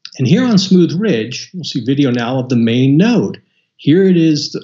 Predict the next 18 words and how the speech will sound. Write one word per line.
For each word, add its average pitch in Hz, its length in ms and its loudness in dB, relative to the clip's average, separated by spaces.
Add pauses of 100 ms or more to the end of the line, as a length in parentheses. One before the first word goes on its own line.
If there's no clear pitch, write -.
uh, 135 200 -6
the 117 160 -6
cable 143 320 0
coming 131 260 0
in 123 140 0
from 113 160 -6
shore, 202 520 0 (400)
and - 120 -12
here's 156 320 0
where 139 180 0
we 127 140 2
plug 127 360 -4
in 110 380 -6 (480)
our 120 220 -4
instruments - 800 -4
to - 60 -10
conduct 123 460 -4
research. 139 560 -2